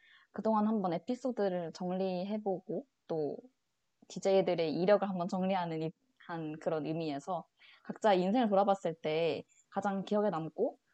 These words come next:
또 본인한테 가장 소중한 음식이 뭘까 생각해보면 좋을 것 같습니다. 그래서 어, 저희 디제이들의 소울푸드를 한번 알아볼 건데요.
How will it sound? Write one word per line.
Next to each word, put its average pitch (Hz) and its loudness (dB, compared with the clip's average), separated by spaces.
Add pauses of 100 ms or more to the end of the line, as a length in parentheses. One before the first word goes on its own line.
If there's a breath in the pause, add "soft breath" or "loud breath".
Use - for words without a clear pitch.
(140)
또 165 -2
본인한테 190 -2
가장 175 -4
소중한 269 0
음식이 175 -2
뭘까 156 -6
생각해보면 190 -6
좋을 175 -6
것 160 -8
같습니다. 156 -12 (680)
그래서 175 -8 (560)
어, - -8 (540)
저희 185 -4
디제이들의 175 0
소울푸드를 247 0
한번 160 -4
알아볼 165 -4
건데요. 156 -6